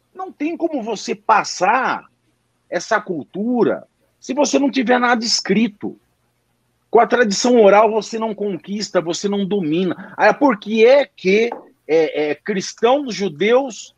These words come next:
e islâmicos dominaram o mundo como as três grandes religiões? Por causa da tradição escrita.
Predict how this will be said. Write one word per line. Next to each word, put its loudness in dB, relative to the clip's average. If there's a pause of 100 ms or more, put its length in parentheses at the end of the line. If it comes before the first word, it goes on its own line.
(360)
e -4
islâmicos 0 (480)
dominaram 2
o -2
mundo -4
como -4
as -4
três -2
grandes 0
religiões? 0
Por -20
causa 2
da 0
tradição -4
escrita. -4